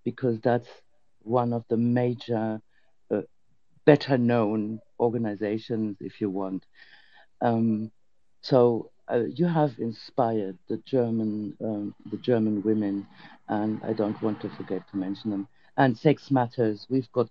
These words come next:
the, the same thing, like, Sex Matters in Germany too.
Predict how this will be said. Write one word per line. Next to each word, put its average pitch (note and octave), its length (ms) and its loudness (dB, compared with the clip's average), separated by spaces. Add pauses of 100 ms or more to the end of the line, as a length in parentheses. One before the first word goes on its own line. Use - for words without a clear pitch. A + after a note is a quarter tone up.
(120)
the, A#2 120 0 (440)
the C#3+ 60 2
same D3+ 280 10
thing, G#2+ 480 2 (320)
like, A2 220 0
Sex - 320 -6
Matters A2 400 -2
in F2 100 -10
Germany F#2+ 560 -4 (300)
too. G2 280 -2